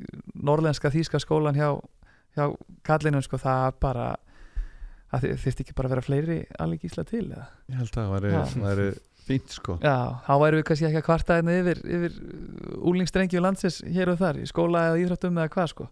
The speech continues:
Speaker 2: Nei,
Speaker 1: Já.
Speaker 2: nú það sem að Alli hefur líka, Alli, ég veit að hjá Alla er náttúrulega, það er alltaf mikið lægi, hann gerir mikið út á aga, aga menn til og, og þjálfa menn í svona ákvarðanatöku. Þannig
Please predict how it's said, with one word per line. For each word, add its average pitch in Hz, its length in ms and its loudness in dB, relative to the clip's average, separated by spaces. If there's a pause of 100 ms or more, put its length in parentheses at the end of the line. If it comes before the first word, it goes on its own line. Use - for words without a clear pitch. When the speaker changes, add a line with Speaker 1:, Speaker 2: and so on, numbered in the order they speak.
(560)
Speaker 2:
Nei, 92 180 2
Speaker 1:
Já. 95 80 6
Speaker 2:
nú 104 100 6
það 98 140 4
sem 95 160 -2
að 85 100 -2
Alli 98 300 2
hefur 101 160 2
líka, 98 240 -2
Alli, 87 240 -2
ég 85 80 0
veit 87 80 -2
að 87 400 -4
hjá 85 140 -2 (240)
Alla 92 340 0
er 90 80 0
náttúrulega, 92 400 0 (680)
það 85 40 0
er 92 60 2
alltaf 95 180 2
mikið 87 160 2
lægi, 113 240 6
hann 104 160 2
gerir 92 180 2
mikið 107 240 2
út 92 140 0
á - 20 -4
aga, 113 460 0 (400)
aga 104 340 -2
menn 98 160 2
til 110 360 0
og, 98 260 -2
og 95 320 -2
þjálfa 107 400 2 (1500)
menn 117 280 6
í 120 140 4 (320)
svona 113 280 2
ákvarðanatöku. 151 720 4 (600)
Þannig 92 320 -2